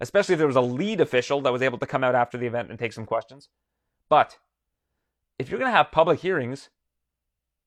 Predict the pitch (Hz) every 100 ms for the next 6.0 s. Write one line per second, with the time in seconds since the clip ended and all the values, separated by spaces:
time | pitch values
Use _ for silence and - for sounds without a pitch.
0 | _ _ _ - 120 226 - 202 196 -
1 | 113 143 - _ _ _ _ _ 139 139
2 | 160 196 202 139 139 135 135 123 127 156
3 | _ _ _ _ _ _ _ _ _ _
4 | _ _ _ _ _ - 131 139 208 220
5 | 220 208 196 143 131 135 - 160 160